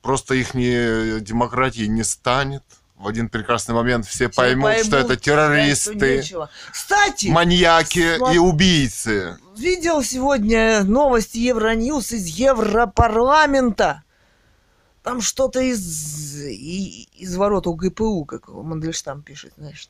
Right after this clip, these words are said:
Speaker 2: это, м, Ч К и так далее. Там уже двух депутатов заподозрили там в каких-то там, это уже, знаешь, арестом им грозят, Макрону арестом грозят. Вс-, традиции-то откуда?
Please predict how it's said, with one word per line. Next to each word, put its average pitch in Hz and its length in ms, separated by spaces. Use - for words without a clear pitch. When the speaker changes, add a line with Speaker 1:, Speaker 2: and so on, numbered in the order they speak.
Speaker 2:
это, - 460
м, 156 520
Ч - 160
К 208 300
и 165 40
так 175 240
далее. 143 260
Там 165 300
уже 170 180
двух 180 460
депутатов 208 600
заподозрили 190 880
там 185 260
в - 100
каких-то 190 580
там, 202 320
это 220 380
уже, 214 300
знаешь, 202 360
арестом 226 580
им 208 200
грозят, 208 560
Макрону 240 480
арестом 233 500
грозят. 202 540
Вс-, - 420
традиции-то 190 760
откуда? 170 680